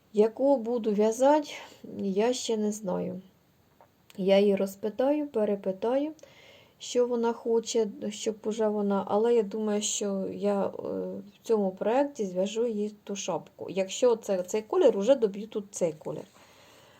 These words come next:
Якщо ні, то буду в'язати, може, в іншому. Ну, це я буду дивитися.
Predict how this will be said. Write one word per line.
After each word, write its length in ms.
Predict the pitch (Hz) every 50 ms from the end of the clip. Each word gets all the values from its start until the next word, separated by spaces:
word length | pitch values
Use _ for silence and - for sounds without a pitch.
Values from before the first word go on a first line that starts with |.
| _ _ _
Якщо 380 | - 208 208 208 - - - 226
ні, 220 | 226 247 302 320
то 120 | 285 - 208
буду 300 | 196 220 254 247 233 214
в'язати, 440 | 214 190 190 190 208 226 226 - 214
може, 300 | 196 196 214 220 214 202
в 80 | 202
іншому. 380 | 185 165 160 160 - 196 196 180
Ну, 80 | 190 196
це 100 | - 254
я 100 | 254 247
буду 200 | 254 226 214 202
дивитися. 540 | 190 208 196 185 175 - - - - -